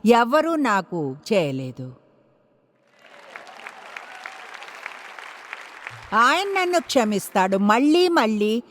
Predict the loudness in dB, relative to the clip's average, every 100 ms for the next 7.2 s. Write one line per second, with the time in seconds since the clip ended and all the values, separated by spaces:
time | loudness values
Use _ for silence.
0 | -4 4 4 4 2 2 0 -4 _ 2
1 | 2 2 -2 -4 -8 -18 _ _ _ _
2 | _ _ _ _ _ _ _ _ _ _
3 | _ _ -2 0 0 0 0 -2 2 2
4 | 4 2 2 2 4 2 2 2 2 2
5 | 2 2 4 4 4 4 0 -2 -4 -4
6 | -8 _ _ 0 0 -2 -10 -12 -14 -14
7 | -16 -20